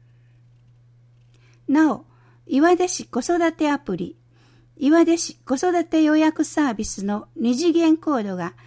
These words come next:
紙面に載せられています。お申し込みはこちらからどうぞ。出前保育に遊びに来ませんか？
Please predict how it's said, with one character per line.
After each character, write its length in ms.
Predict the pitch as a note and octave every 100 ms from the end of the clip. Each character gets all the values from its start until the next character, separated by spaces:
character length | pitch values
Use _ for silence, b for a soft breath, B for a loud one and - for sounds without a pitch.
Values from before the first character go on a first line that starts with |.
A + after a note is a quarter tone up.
| b -
紙 260 | - E4
面 200 | F4 C4+
に 160 | G#3+ G3
載 100 | A#3
せ 140 | C#4
ら 120 | C4+
れ 120 | B3+ G#3+
て 140 | G3+
い 100 | F3
ま 160 | F3 G3+
す。 300 | - - - _ b b -
お 80 | C4
申 260 | D#4 F4+
し 80 | -
込 200 | - D4+
み 140 | C#4+ C4+
は 160 | C4 b b _
こ 120 | -
ち 160 | B3 E4
ら 120 | F4
か 140 | F4
ら 200 | D4+ D4 D4+
ど 220 | E4+ C#4 C4
う 60 |
ぞ。 200 | G3 F#3 - _ _ _ _ _ _ _ _ _ _ _ _ _ _ _ _ _ _ _ _ _ _ _ _ _ _ _ _ _ _
出 200 | F3 A#3
前 260 | B3+ F4+ F4+
保 180 | F4+ D#4+
育 280 | C4+ -
に 220 | G#3 F#3+ - -
遊 240 | A3+ - D4
び 80 |
に 140 | C#4+ C#4
来 120 | C4+
ま 100 | C4+
せ 200 | - C4+
ん 80 | C4
か？ 220 | - D#4+